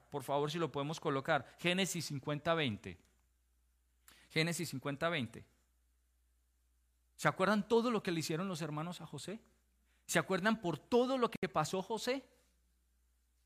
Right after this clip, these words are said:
Todo lo que vivió José. Y miren lo que dice José. "Vosotros pensasteis mal contra mí, mas Dios lo encaminó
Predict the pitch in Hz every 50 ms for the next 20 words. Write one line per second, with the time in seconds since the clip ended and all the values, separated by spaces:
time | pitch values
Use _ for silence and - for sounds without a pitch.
0 | _ _ _ _ - - 226 240 226 277 269 247 226 - 180 160 165 165 160 175
1 | 208 208 - 185 151 - 220 233 208 - _ _ _ _ _ _ _ _ _ _
2 | _ _ _ _ _ _ _ _ _ _ _ _ _ _ _ _ _ _ _ _
3 | _ _ _ _ _ _ _ _ _ _ _ _ - 165 160 156 160 170 196 196
4 | 180 170 160 - 127 120 131 180 202 - - - 113 - 113 101 - - - -
5 | _ _ _ _ _ _ _ _ _ _ _ _ _ _ _ _ _ _ _ _
6 | _ _ _ _ _ _ - 117 139 151 151 151 - 208 233 262 226 156 - 135
7 | 131 135 131 - - - _ _ _ - 147 139 139 135 - - 170 180 185 175
8 | - - - 127 131 123 - - 127 120 131 139 143 143 139 - - 123 117 113
9 | - 110 101 104 110 113 110 107 - _ _ _ _ _ _ _ _ _ _ _
10 | _ _ _ _ _ _ _ _ _ _ _ _ _ _ _ _ _ _ _ _
11 | _ _ - 110 113 113 104 98 104 120 160 220 196 135 120 117 - - - _
12 | _ - 123 127 127 127 123 - 139 127 131 127 127 131 135 151 165 180 180 170